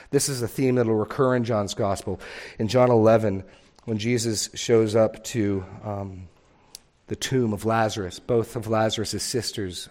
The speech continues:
highlight the fact, "Look, if you'd been here in time, if you'd shown up in time, Lazarus, my brother, wouldn't have died." Well, this man is caught up with the same concern for time, which, again, I think we can all sympathize with. And nothing in the text suggests there's anything wrong with this man's concern for his son.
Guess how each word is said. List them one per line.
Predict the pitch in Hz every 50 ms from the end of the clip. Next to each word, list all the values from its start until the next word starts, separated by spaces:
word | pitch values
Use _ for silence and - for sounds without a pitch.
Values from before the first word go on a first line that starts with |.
| _
highlight | - - - 117 113 104 98 80
the | 85
fact, | - - 101 92 - -
"Look, | 113 98 -
if | 98 - 117
you'd | 110 101
been | 110 104
here | 101 95 95 90
in | 82
time, | - - 95 87 85 90 98 - _ _ _ _ _ _ _ _ _ _ _ _
if | -
you'd | 123 123
shown | 117 - - 120 107
up | 104 101 -
in | 104 92
time, | - - 90 85 90 90 92
Lazarus, | 95 104 101 107 101 101 92 87 - -
my | - 104
brother, | 90 98 104 101 92 95
wouldn't | 95 98 95
have | 82 80
died." | - 104 95 90 82 85 87 - - - - - - - - - - - - -
Well, | 110
this | 117 110 -
man | 113 110 107 107
is | 107 98 -
caught | - - - 110 104
up | 104 101 - - - - - -
with | - 110
the | 104 104
same | - - 117 107 104
concern | 101 104 95 - 117 104 95
for | - 98
time, | - - 127 123 120
which, | 113 104 -
again, | 120 113 131 127 120 113
I |
think | 101 - - - -
we | 113
can | 107 110 113
all | 120 117
sympathize | - - - 117 - 113 - - 113 98 95 - -
with. | 107 95 101
And | 113 131
nothing | 147 180 190 - - 214 190 180
in | 165
the | 147 127
text | - - - - 147 139 - -
suggests | - 135 117 107 131 135 127 117 -
there's | - 113 110
anything | 127 139 156 135 147 131 123
wrong | 120 120 123 127 123 117
with | 110 104
this | 110 107 -
man's | - 120 113 110 -
concern | - 110 101 - - - 123 117 110 104 101 98 98 - - - - - _
for | - - 104 101
his | 98 95
son. | - - - 113 101 90 80 78